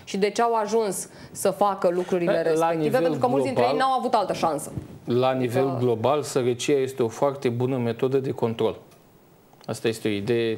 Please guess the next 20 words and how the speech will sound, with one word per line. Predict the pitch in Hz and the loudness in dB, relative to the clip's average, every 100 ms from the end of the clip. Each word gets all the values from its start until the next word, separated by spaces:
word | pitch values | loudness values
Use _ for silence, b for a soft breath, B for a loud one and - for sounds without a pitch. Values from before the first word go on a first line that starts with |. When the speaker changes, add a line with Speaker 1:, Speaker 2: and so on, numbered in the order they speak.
| - | -4
Speaker 2:
tristă | 135 131 - 104 | -4 -2 -2 -4
în | 101 | -4
istoria | 104 - 110 98 | -4 -2 -2 -2
umanității. | 98 95 95 143 143 143 131 B B B B - | -4 -6 -2 -2 -2 -4 -6 B B B B -10
Când, | - 139 143 | -2 0 2
uh, | 143 131 | 0 0
sărăcești | 120 - 120 113 - 143 156 - 120 | -2 0 0 0 0 0 -2 -4 -4
intenționat | 120 123 117 120 123 147 - | -2 -2 -2 0 0 0 -2
pe | - 107 | -4 -4
cineva, | - 107 101 113 151 | -4 -4 0 2 2
eu | |
sunt | 151 165 | 0 -2
convins | 170 190 165 | 0 0 0
că | 135 | 0
s-ar | 131 | 0
putea | 123 123 127 | -2 0 0
rezolva | 127 123 127 131 | 0 0 0 0
multe | 131 117 | 0 -2
din | 110 110 | -2 -2
problemele, | 110 107 107 104 101 95 | -2 -2 -2 -2 -2 -2